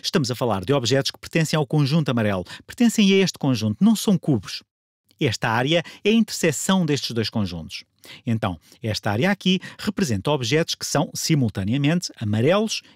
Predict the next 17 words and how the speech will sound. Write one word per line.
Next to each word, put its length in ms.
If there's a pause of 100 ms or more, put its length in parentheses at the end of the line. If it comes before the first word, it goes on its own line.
(120)
e 100
cubos, 460 (260)
uma 160
vez 200
que 60
estão 260
dentro 320
de 180
ambos 200
os 120
círculos. 500 (440)
Então, 340
isto 180
aqui, 400
vou 140
escrever 340
aqui, 360